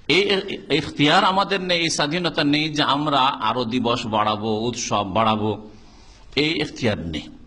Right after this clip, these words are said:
সুতরাং মুসলিম সমাজে আরো যে উৎসবগুলি শুরু হয়েছে, সবগুলি বিদাতি উৎসব, যেমন ওরুসের উৎসব,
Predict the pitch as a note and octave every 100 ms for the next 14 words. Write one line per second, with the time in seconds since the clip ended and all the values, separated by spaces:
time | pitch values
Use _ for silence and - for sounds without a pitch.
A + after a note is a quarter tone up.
0 | - - - - - - - G3 F#3 F#3+
1 | G3 G#3 F#3+ F3 F3+ F3 - A2+ B2+ D#3
2 | F3 D3 - - C#3+ B2+ C3 B2+ - A2+
3 | G#2 - F#2+ - D3+ C3+ C#3 G#2+ G2+ G2+
4 | G#2+ - F#2+ B2 B2 B2+ A#2+ - G#2 G2+
5 | - -